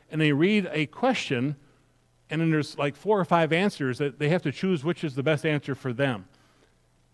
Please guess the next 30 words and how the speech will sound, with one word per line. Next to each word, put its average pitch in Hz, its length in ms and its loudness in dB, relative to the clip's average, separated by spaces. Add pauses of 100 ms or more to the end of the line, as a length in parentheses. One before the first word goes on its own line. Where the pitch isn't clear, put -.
(160)
And 143 140 2
then 143 320 2
that 135 180 0
person 196 300 4
who 147 180 4
has 147 260 0
the 147 60 -2
card 156 460 0 (140)
has 151 260 -2
to 135 260 -2 (720)
think 202 240 2
about 143 340 0
the 139 100 -2
answer, 147 480 0
keep 220 280 -4
it 214 120 -4
to 214 60 2
themselves, 160 720 2 (320)
and 143 80 -4
then 160 120 4
the 160 80 6
other 185 140 4
players 156 680 0 (240)
have 143 180 -4
to - 80 -6
guess 160 460 -2
what 143 360 -8
answer 139 380 -6
they 117 120 -4
chose. 117 580 -4